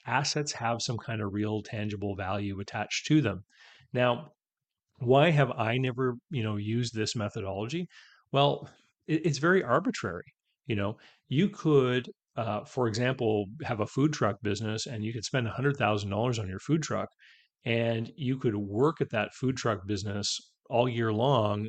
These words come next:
and, uh, maybe you don't do that well and you have an S D E of forty-five thousand dollars, right? Under this methodology, it's gonna say that what that food truck is worth, maybe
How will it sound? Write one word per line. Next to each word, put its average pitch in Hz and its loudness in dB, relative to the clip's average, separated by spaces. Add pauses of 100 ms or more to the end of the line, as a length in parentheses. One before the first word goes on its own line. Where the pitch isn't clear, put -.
and, 101 -4
uh, 101 -4
maybe 131 -4
you 107 -4
don't 104 -4
do 104 -4
that 98 -6
well 120 2
and 107 -2
you 98 -6
have 104 -8
an 113 -10
S 110 -6
D 104 -8
E 113 -2
of 95 -4
forty-five 98 -4
thousand 101 -6
dollars, - -12 (260)
right? 101 -4 (480)
Under 131 2
this 170 4
methodology, 120 0
it's 117 -8
gonna 110 -4
say 113 -4
that 101 -4
what 107 -6
that - -10
food 147 0
truck 143 -2
is 110 0
worth, 101 -4
maybe 107 -4